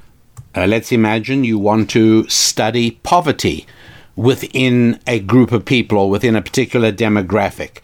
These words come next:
Uh, whether it's the people in, in, in, in the United Kingdom or in Germany or in the United States, whatever it is, you're looking at a particular group of people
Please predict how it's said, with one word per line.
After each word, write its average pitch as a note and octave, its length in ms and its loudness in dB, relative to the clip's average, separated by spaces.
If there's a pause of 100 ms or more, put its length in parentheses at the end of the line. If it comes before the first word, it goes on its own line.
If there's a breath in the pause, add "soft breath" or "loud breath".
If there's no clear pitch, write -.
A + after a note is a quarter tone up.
(500 loud breath)
Uh, F#2+ 400 -2
whether G2+ 400 0
it's - 320 -6
the F#2 400 0
people - 420 -2
in, G2 160 2 (120)
in, F2+ 320 -6 (100)
in, A2 260 0
in G2+ 220 0
the G2+ 40 2
United G2+ 420 0
Kingdom E3 440 -2
or F#2 140 0
in F2 120 -2
Germany D3+ 460 2
or G2 140 0
in F2+ 100 -4
the F2 60 -4
United A2+ 260 0
States, - 320 -2
whatever B3 400 2
it D#3 60 2
is, C#3 200 2 (400 loud breath)
you're C3 220 6
looking D#3+ 320 0
at B2 100 0
a A2+ 40 -2
particular C3+ 460 0
group A2 280 0
of G#2+ 100 0
people F#2+ 480 0